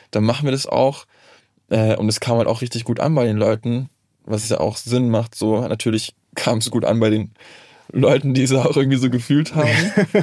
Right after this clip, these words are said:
Speaker 1: Ähm,
Speaker 2: Bei der A F D bestimmt nicht so gut.
Speaker 1: ich glaub auch,
Speaker 2: <laughs>
Speaker 1: ja. Äh, aber viel Zusage. Normalerweise hat man auch viel Hate-Kommentare. Das war, wenn ich so ein Söder-Video poste, kommen auch viele aus Bayern, die dann so richtig so lokal patri-,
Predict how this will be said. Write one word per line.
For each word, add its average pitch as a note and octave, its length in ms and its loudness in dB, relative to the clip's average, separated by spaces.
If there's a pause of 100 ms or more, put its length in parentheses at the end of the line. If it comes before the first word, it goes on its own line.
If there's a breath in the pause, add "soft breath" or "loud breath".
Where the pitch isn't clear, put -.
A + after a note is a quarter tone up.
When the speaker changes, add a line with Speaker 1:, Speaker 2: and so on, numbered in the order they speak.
(300)
Speaker 1:
Ähm, A2+ 640 0
Speaker 2:
Bei A#2 100 4
der A#2 160 4
A A#2 60 4
F A#2 100 -2
D B2+ 140 2
bestimmt A#2+ 240 0
nicht D3+ 160 0
so D#3+ 120 2
gut. F3 180 2
Speaker 1:
ich B2 140 2
glaub A#2+ 240 4
auch, A#2+ 320 4
Speaker 2:
<laughs> - 0 -
Speaker 1:
ja. C3+ 300 0 (540)
Äh, - 60 -6 (100)
aber G#2 320 2 (160)
viel D3 400 0
Zusage. A2+ 640 0
Normalerweise A#2+ 720 0
hat A#2 100 -6
man G#2 120 -2
auch A#2+ 80 -2
viel A2+ 320 0
Hate-Kommentare. D3 1080 -4
Das - 220 -8
war, A#2 160 2
wenn A2 100 0
ich A2 80 -2
so A2+ 100 -4
ein G#2+ 140 -2
Söder-Video A2 560 0
poste, A#2 540 -2 (520 loud breath)
kommen A2+ 200 0
auch G#2+ 120 0
viele A2+ 220 0
aus A2 220 0
Bayern, A2+ 240 0
die A2 80 -4
dann G#2 260 -2 (220)
so G#2 160 -4
richtig A2 260 -6
so G#2+ 220 -2
lokal G#2 580 -4 (240)
patri-, - 400 -8